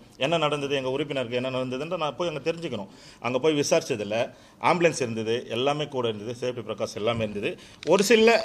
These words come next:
அஹ், விஷயங்கள் வந்து என்னன்னா, "நாங்க சேஃப்டி பண்ணல, அது இது பண்ணல,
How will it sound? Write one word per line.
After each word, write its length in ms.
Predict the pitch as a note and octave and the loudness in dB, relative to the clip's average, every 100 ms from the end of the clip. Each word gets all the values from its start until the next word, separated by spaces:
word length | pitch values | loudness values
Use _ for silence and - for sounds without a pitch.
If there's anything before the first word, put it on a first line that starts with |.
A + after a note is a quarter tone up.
| - | 2
அஹ், 360 | E3+ E3 D#3+ D#3+ | 2 2 0 -2
விஷயங்கள் 420 | D3+ E3+ E3 D3 | 0 0 2 2
வந்து 360 | C#3 D3 E3 | 0 2 0
என்னன்னா, 360 | D3 D3 D3+ B2 - - - | 2 0 0 -2 -6 -20 -4
"நாங்க 260 | C3+ C#3 | -2 2
சேஃப்டி 340 | B2+ D3 - C#3+ | 2 0 0 0
பண்ணல, 220 | C3 B2+ A#2+ | 0 2 4
அது 480 | B2 A#2 B2 B2 | 4 4 2 2
இது 140 | B2 C3+ | 4 2
பண்ணல, 340 | C3 A#2+ A2+ | 4 2 4